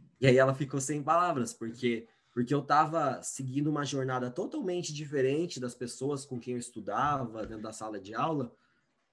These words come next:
onde ela falou, "É verdade, você, você tá diferente, você tá seguindo um outro caminho. Você saiu um pouco do,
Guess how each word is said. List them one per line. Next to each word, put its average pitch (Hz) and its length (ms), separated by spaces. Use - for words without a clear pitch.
onde 135 1040
ela 135 180
falou, 139 240
"É 135 40
verdade, 147 520
você, 123 1080
você 135 240
tá 147 200
diferente, 120 680
você 104 200
tá 127 140
seguindo 127 360
um 117 60
outro 123 200
caminho. 117 500
Você 107 200
saiu 120 420
um 139 120
pouco 135 300
do, 120 380